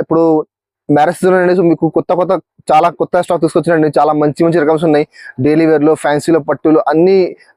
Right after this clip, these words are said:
ట్రెండింగ్ ఐటమ్స్ ఉన్నాయి. So మీరు మొత్తం వీడియో లాస్ట్ వరకు చూడండి, చాలా మంచి రకమ్స్ ఆఫర్ ఐటమ్స్ ఉన్నాయి. మార్కెట్ కంటే మీకు గ్యారంటీగా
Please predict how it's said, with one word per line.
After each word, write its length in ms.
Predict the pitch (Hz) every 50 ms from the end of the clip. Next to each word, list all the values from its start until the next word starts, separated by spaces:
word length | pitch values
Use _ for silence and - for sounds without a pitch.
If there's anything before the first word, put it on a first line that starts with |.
| _ -
ట్రెండింగ్ 280 | 156 160 175 190 190 185
ఐటమ్స్ 200 | 175 185 170 185 180
ఉన్నాయి. 140 | 170 170 156
So 80 | 175 165 165
మీరు 100 | 160 160 156
మొత్తం 240 | 147 147 - 202 185 175
వీడియో 160 | 175 180 165 170
లాస్ట్ 180 | 156 156 - 170
వరకు 140 | 170 170 175 180
చూడండి, 260 | 170 151 156 151 160 - _ - _ _ _ - 156
చాలా 160 | 147 156 156 151
మంచి 240 | 151 147 135 - 180 160
రకమ్స్ 220 | 160 170 165 - _ - 151
ఆఫర్ 240 | 156 147 - 190 190
ఐటమ్స్ 180 | 185 185 175 185
ఉన్నాయి. 140 | 185 160 143 139
మార్కెట్ 240 | 143 147 151 160 156 165
కంటే 140 | 165 165 170
మీకు 100 | 170 151 143
గ్యారంటీగా 380 | 151 147 156 165 175 165 180